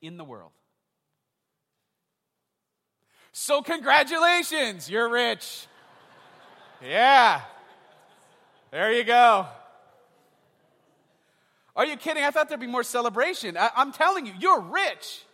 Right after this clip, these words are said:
Yeah? No? Yeah. <laughs> Because there's a side effect to wealth.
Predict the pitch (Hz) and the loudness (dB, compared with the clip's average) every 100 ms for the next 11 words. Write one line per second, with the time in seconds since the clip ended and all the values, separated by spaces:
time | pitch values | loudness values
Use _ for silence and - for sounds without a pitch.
0 | _ _ _ _ 202 330 359 - - - | _ _ _ _ 0 2 2 0 -6 -20
1 | _ 185 269 349 - _ _ _ _ _ | _ -6 -4 -4 -10 _ _ _ _ _
2 | _ _ _ _ _ _ 139 165 185 135 | _ _ _ _ _ _ _ -14 -12 -14
3 | - _ _ _ _ - 220 - 214 208 | -18 _ _ _ _ -8 -2 2 2 2
4 | 190 190 185 160 - 151 - 139 - 143 | 0 -2 -2 -6 -6 -12 -12 -16 -16 -20
5 | - _ _ _ _ _ _ _ _ _ | -20 _ _ _ _ _ _ _ _ _
6 | _ _ _ _ _ - 180 302 - 311 | _ _ _ _ _ -20 -12 -12 -4 0
7 | 330 277 339 - - 254 302 302 - - | 2 2 0 -6 -4 -4 -2 -8 -10 -2
8 | 277 311 330 285 226 190 - 180 139 127 | 0 2 -2 -8 -6 -8 -8 -14 -8 -6
9 | 254 | -6